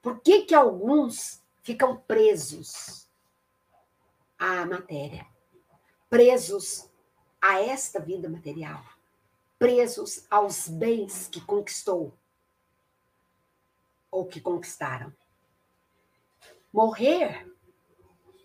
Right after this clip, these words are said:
é prosseguir vivendo, porque o espírito é imortal. Então, é prosseguir vivendo.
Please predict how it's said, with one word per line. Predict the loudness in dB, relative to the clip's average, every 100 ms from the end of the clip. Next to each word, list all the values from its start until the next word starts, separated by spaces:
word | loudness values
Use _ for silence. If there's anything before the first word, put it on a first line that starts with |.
| _
é | -10
prosseguir | -4 -4 0 -2 2 2 2
vivendo, | 4 2 2 -2 0 0 -2 -8 -16 _ _ _
porque | -4 2
o | 2
espírito | 0 -6 -10 _ 8 8 6 -8 _ -18 -18 _ _ _ _ _ _ _
é | -4 -4 -6 _ -10
imortal. | -8 -8 -10 -14 -14 _ _ _ _ _ _ _ -20 -20 _
Então, | 12 12
é |
prosseguir | 12 2 -4 -4 -4 -6
vivendo. | -8 -4 -4 -4 -8 -14